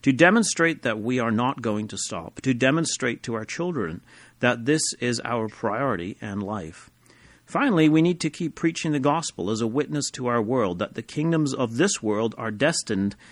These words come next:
to become the kingdoms of the Lord Jesus Christ. Finally,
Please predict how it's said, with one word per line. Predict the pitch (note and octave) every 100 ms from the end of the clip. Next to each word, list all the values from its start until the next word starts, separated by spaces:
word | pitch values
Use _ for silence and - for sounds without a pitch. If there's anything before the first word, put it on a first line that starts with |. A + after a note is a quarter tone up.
| - -
to | B2+
become | B2+ C3+ A#2+
the | A2
kingdoms | - D3 D3+ D#3+ D#3 -
of | A#2+
the | G#2+
Lord | G2+ G#2 G2+
Jesus | G#2 G2 G2 -
Christ. | A#2 F#2+ E2+ - - _ _ _ _ _ _
Finally, | - C3+ E3 G#2+ A#2+